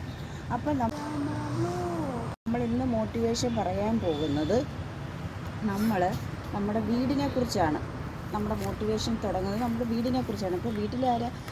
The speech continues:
നമ്മുടെ മാതാപിതാ, ഗുരു, ദൈവം, അങ്ങനല്ലേ? അപ്പം നമ്മുടെ മാതാപിതാക്കളെയാണ് നമ്മള് ദൈവങ്ങൾ തുല്യമായിട്ട് കാണണ്ടേ. അപ്പോൾ ആരാ? അച്ഛൻ,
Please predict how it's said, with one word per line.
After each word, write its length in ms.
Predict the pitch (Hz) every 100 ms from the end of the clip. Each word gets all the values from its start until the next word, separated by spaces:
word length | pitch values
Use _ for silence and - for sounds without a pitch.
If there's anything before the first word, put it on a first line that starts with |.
| - 185
നമ്മുടെ 360 | 175 175 175
മാതാപിതാ, 880 | 175 170 165 170 180 185 170 175 175
ഗുരു, 360 | 180 175 170 180
ദൈവം, 340 | 185 175 190
അങ്ങനല്ലേ? 400 | 190 214 190 160 160 - - -
അപ്പം 200 | 247 311
നമ്മുടെ 220 | 294 269 277
മാതാപിതാക്കളെയാണ് 1120 | 233 208 208 214 220 220 214 226 196 185 190
നമ്മള് 300 | 175 190 339 - - - - - - - - - -
ദൈവങ്ങൾ 440 | 226 220 220 226 220
തുല്യമായിട്ട് 420 | 208 185 196 214
കാണണ്ടേ. 400 | 247 247 190 - - - - 180
അപ്പോൾ 180 | -
ആരാ? 400 | 247 214 214 214 202 180
അച്ഛൻ, 880 | 165 - - 185 165 160 160 165 170